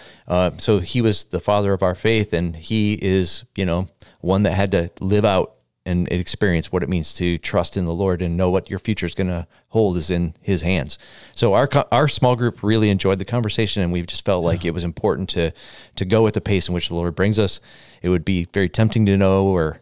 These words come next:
Speaker 1: be able to have an insight of what it's all, all gonna turn out. Although, <laughs>
Speaker 2: Mm-hmm.
Speaker 1: isn't it amazing that, um, you know, a third of our Bible is prophecy, which
Speaker 2: Yeah.
Speaker 1: gives us indication of what's coming next. So I think it's, if it's in the hands of the Lord for him to reveal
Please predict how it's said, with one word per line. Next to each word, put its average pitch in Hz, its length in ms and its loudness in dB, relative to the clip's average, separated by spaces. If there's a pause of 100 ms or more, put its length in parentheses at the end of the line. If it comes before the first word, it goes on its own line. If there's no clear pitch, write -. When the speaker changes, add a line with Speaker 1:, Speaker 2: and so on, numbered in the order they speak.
(120)
Speaker 1:
be 92 100 -4
able 85 180 0
to 82 360 -2 (520)
have 92 240 0
an 92 100 2
insight 87 320 0
of 82 100 -4
what 87 240 -2 (240)
it's - 180 -12
all, 82 240 0 (180)
all 92 180 -2
gonna 90 160 -2
turn 90 180 0
out. 85 180 0 (180)
Although, 107 680 2
<laughs> - 100 -20
Speaker 2:
Mm-hmm. - 480 2
Speaker 1:
isn't 131 180 4
it 120 60 6
amazing 120 440 4
that, 85 260 0
um, 98 300 0
you 110 120 4
know, 98 80 6
a 90 60 2
third 120 200 4
of 101 80 2
our 90 120 2
Bible 85 340 2
is 76 100 -6
prophecy, 101 560 -4 (240)
which 127 140 2
Speaker 2:
Yeah. 104 80 0
Speaker 1:
gives 101 260 2
us 82 160 -4
indication 90 520 0
of - 60 -10
what's - 180 -10
coming 87 260 -2
next. 87 220 -4
So 101 80 0
I 98 40 2
think 147 240 2 (300)
it's, - 260 -12
if 117 120 -4
it's 123 140 0
in 143 80 4
the 139 80 4
hands 127 300 2
of 131 80 -2
the 120 80 0
Lord 107 280 2
for 104 160 0
him 104 180 2
to 101 100 0
reveal 95 580 0